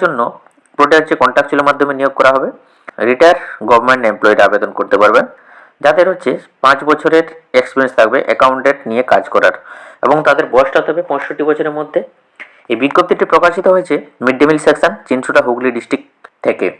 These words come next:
ইন্টারেস্টেড এবং এলিজিবল ক্যান্ডিডেট সমস্ত ডকুমেন্টস, যে সমস্ত ডকুমেন্টস নিয়ে আপনাকে উপস্থিত হতে হবে এক, এক, এক দুই দু হাজার চব্বিশ তারিখ বিক-, ঠিক সাড়ে দশটার মধ্যে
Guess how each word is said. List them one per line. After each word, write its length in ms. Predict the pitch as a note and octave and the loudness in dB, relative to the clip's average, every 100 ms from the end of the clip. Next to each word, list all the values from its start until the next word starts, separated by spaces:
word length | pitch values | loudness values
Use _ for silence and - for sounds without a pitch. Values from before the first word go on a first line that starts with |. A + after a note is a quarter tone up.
| _ - - _ - | _ -20 -20 _ -6
ইন্টারেস্টেড 460 | C#3+ E3+ F#3 G3 F#3 - | 2 4 4 2 0 2
এবং 100 | C#3+ C#3+ | 2 2
এলিজিবল 340 | C#3 D3 D3+ D3 | 2 2 2 0
ক্যান্ডিডেট 380 | C#3 C#3 D3 C#3+ - - _ - | -2 0 0 -2 -10 -20 _ -4
সমস্ত 260 | D#3+ E3 - D#3 | -2 -2 0 2
ডকুমেন্টস, 400 | C3 D3 C#3+ D3+ - A#2+ | 2 2 2 0 -8 -6
যে 60 | B2+ | -4
সমস্ত 200 | C3 - C3 | -4 0 2
ডকুমেন্টস 300 | A#2+ B2 B2 B2 | 2 2 -2 0
নিয়ে 120 | A#2+ | 0
আপনাকে 200 | A#2 A#2 A2 | 2 0 0
উপস্থিত 260 | A#2 A2+ A2+ | -6 -8 -4
হতে 120 | A#2 | 0
হবে 120 | A2+ C3 - | 2 2 0
এক, 80 | - A2+ | 0 2
এক, 60 | A#2 - - A#2 | 0 -2 0 0
এক 60 | B2+ A2+ | 0 -2
দুই 100 | A#2 A2 | -2 2
দু 40 | A2 | 2
হাজার 160 | A2 A2 | 2 0
চব্বিশ 200 | G#2 G#2+ A2+ | -4 -2 -2
তারিখ 160 | C#3 - | -2 -4
বিক-, 200 | A2 - - A2 | -10 -10 -14 -6
ঠিক 120 | C#3 C#3+ _ _ _ _ - | -4 -4 _ _ _ _ -2
সাড়ে 140 | A2 | 0
দশটার 260 | A2+ - A#2 A2 | 0 -2 -2 0
মধ্যে 220 | G#2+ | 0